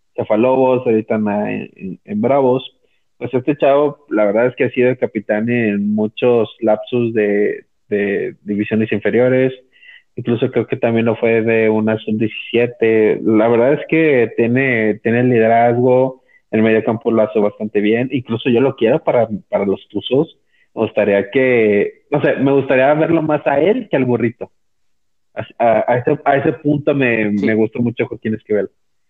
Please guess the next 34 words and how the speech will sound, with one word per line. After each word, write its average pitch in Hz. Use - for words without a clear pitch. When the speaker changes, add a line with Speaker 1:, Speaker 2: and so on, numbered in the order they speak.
Speaker 1:
Pero 180
yo 180
pensé 175
que 175
sí 165
era 160
capitán, 165
y 127
de 127
hecho 175
dijeron 139
que 147
en 131
la 117
lista 120
él 131
iba, 131
él 110
estaba 123
como 104
capitán, 110
y 123
al 110
final, 131
pues, 120
Eric 123
Aguirre, 123
pues, 113
Speaker 2:
Sí. 127
Speaker 1:
es 107
tiene 117
la, 107
la 101
banda. 220